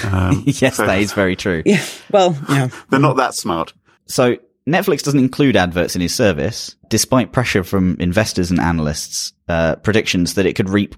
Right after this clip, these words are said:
Speaker 2: one billion, which is kind of incredible. Reading through this article, it's, it's really fascinating, uh, to learn about all the things that, that Netflix is kind of knowing about your habits. Um, the, the article kind of talks about not being able to turn it off,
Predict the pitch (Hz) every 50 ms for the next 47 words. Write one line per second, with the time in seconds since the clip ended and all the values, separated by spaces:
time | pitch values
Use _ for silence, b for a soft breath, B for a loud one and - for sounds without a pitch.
0 | _ _ - 87 92 104 110 110 110 107 104 - 107 110 107 90 62 50 50 -
1 | _ _ _ _ _ _ _ _ _ - 78 76 82 76 - - 82 76 76 76
2 | 76 - 71 71 67 64 90 _ _ _ - 131 170 190 196 165 160 156 143 131
3 | 120 131 123 117 - - 107 87 - - 107 107 - 120 120 131 143 139 139 131
4 | 117 - - 110 104 101 - - 95 92 90 - - 87 90 87 85 78 - 98
5 | 95 95 92 92 90 80 90 90 85 82 - _ - 104 101 104 104 110 107 104
6 | 101 101 90 - - 98 92 92 92 90 90 87 - - - - - _ _ _
7 | - 78 92 90 76 - _ - - 82 87 98 82 - - 101 - - - 85
8 | 80 - - - 90 85 80 - - _ _ _ _ - 92 95 104 117 127 123
9 | 117 101 95 87 78 90 82 62 76 80 78 90 117 98 78 64 - - - -
10 | - - B B B B B B B B B B 113 113 117 120 110 - - 120
11 | 123 147 147 - - 127 127 131 151 196 220 - - 151 127 110 101 - _ _
12 | _ _ _ _ - - 196 208 190 - 170 143 - 123 120 120 113 107 - _
13 | _ _ _ _ - - 143 143 - 139 123 117 117 113 107 98 - 104 98 92
14 | 82 - - 117 107 98 - 80 104 165 - - - - -